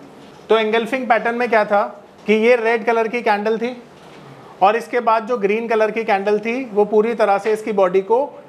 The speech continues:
engulf कर रही थी। देखो, पूरी तरह से engulf किया ना, तो ये वाली candle hundred percent थी, ठीक है,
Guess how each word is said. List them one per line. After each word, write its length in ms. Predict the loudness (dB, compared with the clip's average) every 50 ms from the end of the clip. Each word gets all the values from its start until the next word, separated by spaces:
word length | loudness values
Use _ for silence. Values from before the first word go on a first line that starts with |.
| -20 -6 -2
engulf 500 | 0 0 0 2 2 2 2 0 -2 -4 -2
कर 160 | -2 0 0
रही 160 | -2 -6 -8
थी। 120 | -8 -6 -6
देखो, 220 | -4 -4 -4 -2
पूरी 220 | -2 2 2 2
तरह 200 | 2 2 2 0
से 120 | 0 -2 -2
engulf 320 | 0 0 0 0 -2 -2
किया 160 | 0 0 0
ना, 120 | 0 0 -4 -8 -10 -18 -20 -20 -8 -2 0
तो 60 | 2
ये 160 | 2 2 2
वाली 260 | 2 2 0 0 -2
candle 320 | -2 -2 -2 -2 -2 -4 -4
hundred 360 | -4 -4 -2 -2 -4 -2 -2
percent 360 | -2 -2 -2 -2 -4 -4 -2
थी, 140 | -2 -4 -4 -4 -8 -14 -18 -18 -18 -20 -20 -20 -20 -20 -20 -20 -20 -20 -20 -20 -20 -20 -20 -20 -20 -20 -20 -20 -20 -20 -20 -12 -4 -2
ठीक 120 | 0 2
है, 120 | 2 0